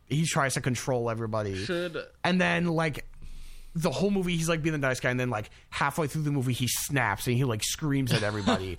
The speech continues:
Speaker 2: <laughs>
Speaker 1: And then they're like, "Okay, maybe you did it," but I'm s-
Speaker 2: Should there be, like, a, uh, like, lovable neighbor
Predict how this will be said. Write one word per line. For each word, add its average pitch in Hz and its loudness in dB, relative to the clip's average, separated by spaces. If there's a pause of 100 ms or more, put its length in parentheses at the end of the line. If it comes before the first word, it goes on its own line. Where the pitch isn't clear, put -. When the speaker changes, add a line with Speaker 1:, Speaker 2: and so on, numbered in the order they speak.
Speaker 2:
<laughs> - -16
Speaker 1:
And 202 0
then 208 2
they're 202 2
like, 170 0
"Okay, 170 0
maybe 160 -2
you 151 0
did 143 0
it," 101 -4 (240)
but 87 -2
I'm 101 -4
s- 110 -8 (220)
Speaker 2:
Should - -2
there 131 4
be, 185 0
like, 175 -2
a, 120 0 (640)
uh, 113 -2
like, 110 -4
lovable 117 4
neighbor 113 2